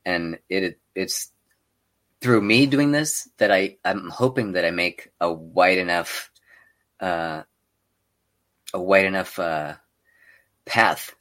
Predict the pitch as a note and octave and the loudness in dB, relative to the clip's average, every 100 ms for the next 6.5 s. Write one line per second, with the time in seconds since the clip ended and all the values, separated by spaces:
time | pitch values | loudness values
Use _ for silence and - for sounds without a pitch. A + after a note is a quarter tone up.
0 | _ - F#2+ F2 F2 E2 - - E2 D2+ | _ -10 -4 -2 -2 -4 -8 -4 -4 -4
1 | - - - - F#2+ F2+ E2+ E2+ E2 D#2+ | -10 -20 -12 0 2 2 -6 -6 -4 -6
2 | - D#2+ D#2 D#2+ _ _ - _ _ _ | -6 -4 -4 -8 _ _ -20 _ _ _
3 | _ _ _ - G2 - _ _ - A#2 | _ _ _ -6 -6 -6 _ _ -6 -4
4 | G#2 G2 F#2+ E2+ - A2+ - F#2+ E2+ E2+ | -4 -4 -6 -2 0 0 -2 -6 -4 -6
5 | D#2+ E2 D#2+ D#2+ F2 F#2 F2 E2+ G#2 - | -4 -4 -4 -6 -4 -4 -2 -4 -6 -6
6 | _ - A2 A2 | _ -4 -4 -4